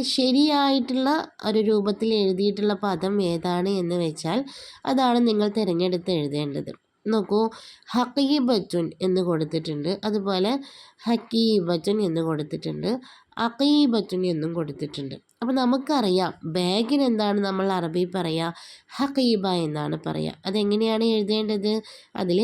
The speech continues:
ആദ്യത്തെ രൂപത്തിലാണ് എഴുതേണ്ടത് അല്ലേ? ഹഖീബത്തുൻ എന്നാണ് പറയുക. അപ്പം ഇങ്ങനെ, ആ, ശരിയായിട്ടുള്ള രൂപം തിരഞ്ഞെടുത്ത് എഴുതാനാണ് കേട്ടോ. അപ്പം അതിലേതാണ് ശരിയായിട്ടുള്ള രൂപം?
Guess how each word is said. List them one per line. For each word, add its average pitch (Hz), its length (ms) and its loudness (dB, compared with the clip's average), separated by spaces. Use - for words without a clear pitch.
ആദ്യത്തെ 202 580 0
രൂപത്തിലാണ് 175 760 2
എഴുതേണ്ടത് 143 640 -2
അല്ലേ? 165 200 -2
ഹഖീബത്തുൻ 202 840 0
എന്നാണ് 160 460 -2
പറയുക. 147 320 -6
അപ്പം 247 240 0
ഇങ്ങനെ, 240 220 4
ആ, 196 60 -2
ശരിയായിട്ടുള്ള 214 760 2
രൂപം 196 320 0
തിരഞ്ഞെടുത്ത് 185 580 0
എഴുതാനാണ് 156 600 -2
കേട്ടോ. 160 220 -4
അപ്പം - 180 -6
അതിലേതാണ് 202 560 2
ശരിയായിട്ടുള്ള 214 520 2
രൂപം? 220 260 0